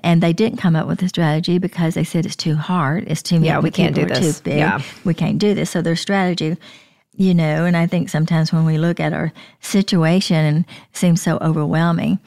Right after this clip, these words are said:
Speaker 1: that plays a huge impact in our life. That's what we talked about with Abraham.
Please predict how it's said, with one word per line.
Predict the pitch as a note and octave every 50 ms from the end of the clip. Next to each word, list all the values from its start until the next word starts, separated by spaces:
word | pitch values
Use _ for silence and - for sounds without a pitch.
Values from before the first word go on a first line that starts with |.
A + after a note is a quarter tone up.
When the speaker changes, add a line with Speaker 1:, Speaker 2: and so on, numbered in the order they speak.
| - - - _ _ _ _ _ _ _ _ _ -
Speaker 1:
that | E3+ D#3+ F3 E3 D#3 D3+ D3+ D3 - - - - - _ _ _ _ _ _ _ _ -
plays | - - E3 D#3 D3+
a | D3
huge | D3 F#3 E3 D3+ D3+ -
impact | - G#3 B3 C4+ A#3 F3+ C#3 C3+ -
in | D3
our | B2 B2
life. | C#3+ G3 A3+ A#3 -
That's | E3 E3 - -
what | D3 - -
we | - -
talked | - F3 C#3+ D3+ -
about | F3+ C3+ - -
with | - - - -
Abraham. | F3+ G3+ G#3 G3 F3+ F3 F3 E3+ D#3+ D3+ D#3